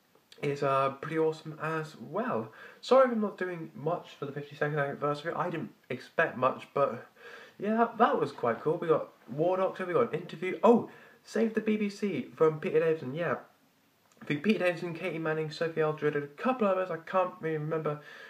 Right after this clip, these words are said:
went to the B B C Television Centre in London to defend Doctor Who, which is fab. They did a fab job. Peter Davison did an excellent speech about saving the B B C and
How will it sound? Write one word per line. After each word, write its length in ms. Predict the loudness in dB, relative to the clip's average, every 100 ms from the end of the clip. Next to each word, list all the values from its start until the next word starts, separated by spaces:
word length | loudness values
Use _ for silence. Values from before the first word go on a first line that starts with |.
| 0
went 340 | 2 2 -4
to 100 | -10
the 80 | -8
B 140 | -4 -6
B 60 |
C 100 | -6
Television 380 | -6 -6 -6 -8
Centre 260 | -10 -8 -6
in 140 | -4
London 340 | -2 -2 -4
to 80 | -6
defend 360 | -10 -6 -6 -4
Doctor 220 | -6 -4
Who, 200 | -4 -4
which 240 | -6 -10
is 60 | -14 -18 _ _ _ _ _ _
fab. 480 | 4 6 6 4 -4 -18 -20 -20 -20 _
They 140 | 4 4
did 120 | 4
a 60 |
fab 460 | 0 2 2 2 4
job. 240 | 4 4
Peter 140 | 0 -2
Davison 300 | -2 -4 -6
did 140 | -4
an 140 | -4 -6
excellent 340 | -6 -6 -12 -8
speech 260 | -6 -4
about 220 | -2 -2 -2
saving 300 | -4 -4 -4
the 40 |
B 140 | -4
B 100 | -4
C 360 | -6 -2 0 0
and 240 | -2 -4